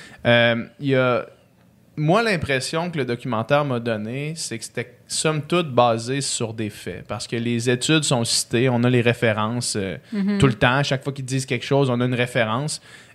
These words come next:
Speaker 1: Euh, après ça, en écoutant justement le podcast de Joe Rogan
Speaker 2: Mhm.
Speaker 1: avec, euh, euh, James Wilkes,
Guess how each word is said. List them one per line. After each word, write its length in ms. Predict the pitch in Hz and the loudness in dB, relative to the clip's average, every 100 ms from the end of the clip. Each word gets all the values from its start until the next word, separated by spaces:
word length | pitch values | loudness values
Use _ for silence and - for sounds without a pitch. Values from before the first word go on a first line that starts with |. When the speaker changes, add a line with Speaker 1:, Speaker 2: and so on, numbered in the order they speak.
| 110 | 0
Speaker 1:
Euh, 520 | 117 113 107 98 80 | 2 2 2 0 -2
après 300 | - 127 131 | -2 0 0
ça, 200 | - 151 | 2 4
en 180 | 143 131 | 2 0
écoutant 320 | 131 - 156 | -2 0 0
justement 340 | 151 - 139 151 | 2 0 0 0
le 80 | 139 | 2
podcast 460 | 123 - 147 139 | 0 2 2 2
de 80 | 123 | -4
Joe 160 | 135 131 | -6 -6
Rogan 380 | 127 120 143 147 | -6 -6 -6 -4
Speaker 2:
Mhm. 60 | |
Speaker 1:
avec, 340 | 196 196 208 127 | 0 0 2 4
euh, 400 | 117 107 104 - - | 4 4 2 -2 -4
euh, 280 | 110 76 80 | -2 -2 0
James 240 | 131 135 127 | 2 2 2
Wilkes, 460 | 127 165 185 - | 2 0 -2 -10